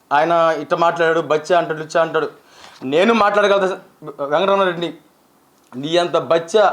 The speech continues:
నీ అంత లుచ్చా లేరు నేను అడగలుగుతా, కానీ నీ వయసు చూసి నేను గమనం అయిపోతా ఉన్నా. ఈరోజు నీకు చెప్తా ఉండా వెంకటరమణారెడ్డి, ఈరోజు నీకు చెప్తా ఉండా, ఇంకొకసారి చంద్రశేఖర్ రెడ్డి గారి గురించి మాట్లాడేటప్పుడు,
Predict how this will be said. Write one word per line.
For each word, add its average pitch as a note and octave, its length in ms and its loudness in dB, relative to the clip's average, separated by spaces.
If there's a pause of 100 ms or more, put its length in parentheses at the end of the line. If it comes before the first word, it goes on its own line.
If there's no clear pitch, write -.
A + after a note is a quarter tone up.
(320)
నీ D3+ 120 -2
అంత F3 160 0
లుచ్చా E3+ 360 0
లేరు F#3+ 160 4
నేను F#3 260 2
అడగలుగుతా, E3 400 0 (540)
కానీ E3+ 200 0
నీ E3+ 100 0
వయసు D#3+ 400 0
చూసి G#3 140 -2
నేను F#3+ 160 0
గమనం F3 200 2
అయిపోతా D#3 280 0
ఉన్నా. D#3 200 -2 (760)
ఈరోజు G3 200 2
నీకు G#3 140 -2
చెప్తా G3+ 220 0
ఉండా G3 240 2 (1300)
వెంకటరమణారెడ్డి, F#3+ 640 2 (440)
ఈరోజు F#3 200 0
నీకు F3+ 140 0
చెప్తా F3 220 0
ఉండా, F3 220 2 (880)
ఇంకొకసారి F#3+ 800 2 (440)
చంద్రశేఖర్ F#3 340 2
రెడ్డి F3+ 140 2
గారి E3+ 120 4
గురించి D#3 220 -6
మాట్లాడేటప్పుడు, E3 500 0